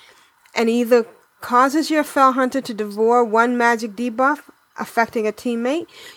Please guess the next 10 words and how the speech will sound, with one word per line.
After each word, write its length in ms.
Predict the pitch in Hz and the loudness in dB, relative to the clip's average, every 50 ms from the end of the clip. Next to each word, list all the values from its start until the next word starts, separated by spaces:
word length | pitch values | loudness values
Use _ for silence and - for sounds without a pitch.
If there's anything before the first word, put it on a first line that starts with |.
| - | 6
useful 300 | - 508 508 - - 349 | 6 6 6 6 2 -2
for 160 | - - 294 262 | 0 0 0 2
getting 280 | 240 269 254 247 233 | 4 4 4 4 4
rid 100 | 226 220 | 4 2
of 140 | 220 202 202 | 2 2 -2
a 60 | 208 | -6
polymorph, 720 | - - 247 247 240 240 233 233 220 202 185 180 190 208 - _ | -4 2 4 6 6 6 4 2 0 0 0 0 0 -2 -4 _
Hammer 500 | - - 233 226 233 247 254 269 269 - - | -4 0 2 2 4 4 2 2 2 0 -2
of 160 | - 220 208 | -6 -6 -4
Justice, 480 | 190 214 214 208 - - - 202 202 | -2 0 0 0 -2 -4 -6 -6 -6